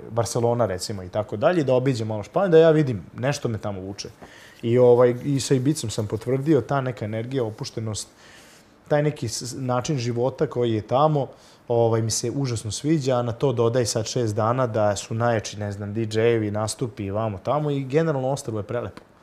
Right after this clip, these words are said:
Puno lepih plaža, o-, ljudi sa svih strana, ta neka energija, svi su došli da se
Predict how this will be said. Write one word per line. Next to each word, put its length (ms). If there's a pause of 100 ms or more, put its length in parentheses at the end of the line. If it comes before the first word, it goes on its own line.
(540)
Puno 300
lepih 300
plaža, 640 (340)
o-, 140
ljudi 260
sa 160
svih 320
strana, 420
ta 200
neka 240
energija, 360
svi 140
su 160
došli 360
da 80
se 180